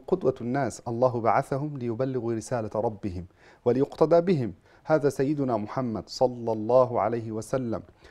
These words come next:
لو نظرنا إليه أخرج، يعني حاربوه في قومه، افتروا عليه، يعني ضيقوا عليه،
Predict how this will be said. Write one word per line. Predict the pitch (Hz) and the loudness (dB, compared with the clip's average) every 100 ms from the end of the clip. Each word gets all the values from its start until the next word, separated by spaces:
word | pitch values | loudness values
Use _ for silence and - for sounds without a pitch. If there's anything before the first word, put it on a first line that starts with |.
| - - | -20 0
لو | 120 | 6
نظرنا | 131 131 160 156 | 6 8 8 8
إليه | 143 156 175 165 _ _ _ _ - | 6 8 6 4 _ _ _ _ -2
أخرج، | 151 - 147 147 156 156 - _ _ _ _ _ _ _ - | -2 0 -2 0 0 -2 -8 _ _ _ _ _ _ _ -6
يعني | 107 107 107 | -4 -2 -2
حاربوه | - 127 123 123 135 123 | 4 6 6 2 -2 -2
في | - | -6
قومه، | 117 127 110 92 82 80 - _ _ _ - | -2 2 2 0 -6 -12 -20 _ _ _ -8
افتروا | - - 135 120 104 | -8 4 6 6 6
عليه، | 110 98 - _ _ _ _ _ - | 4 0 -4 _ _ _ _ _ 0
يعني | 101 107 | 2 2
ضيقوا | 110 143 143 131 131 | 4 6 8 6 6
عليه، | 107 131 120 | 6 8 6